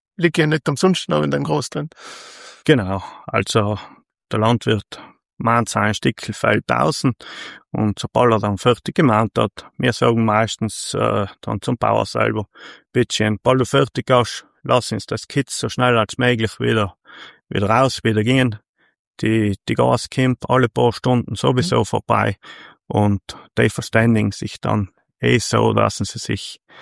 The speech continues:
Speaker 2: dann eigentlich innerhalb kurzer Zeit wieder finden.
Speaker 1: Du hast ja schon jetzt einiges davon erwähnt, dass, äh, das, ähm, Einsatz von Drohnen da eigentlich fast, fast schon alltäglich ist.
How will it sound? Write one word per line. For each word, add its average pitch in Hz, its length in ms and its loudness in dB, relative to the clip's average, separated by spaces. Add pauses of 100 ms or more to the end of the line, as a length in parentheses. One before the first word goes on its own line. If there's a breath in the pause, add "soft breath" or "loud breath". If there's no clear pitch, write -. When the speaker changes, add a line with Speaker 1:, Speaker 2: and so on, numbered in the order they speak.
(400 loud breath)
Speaker 2:
dann 101 160 -2
eigentlich 101 400 -2
innerhalb 117 420 2
kurzer 143 400 2
Zeit - 320 -4
wieder - 180 -4
finden. 120 380 -2 (540)
Speaker 1:
Du 160 180 4
hast 180 180 4
ja 175 80 2
schon 160 220 0
jetzt 156 240 0 (240)
einiges 175 460 2
davon 165 340 0
erwähnt, 151 440 0
dass, 160 180 0
äh, 147 140 2 (100)
das, - 500 -4
ähm, 135 840 -4
Einsatz 170 460 0
von 151 180 -2
Drohnen 165 400 4
da 151 140 2
eigentlich 156 320 0
fast, - 420 -8
fast 160 240 -4
schon 151 140 -2
alltäglich 151 540 -4
ist. 208 160 -2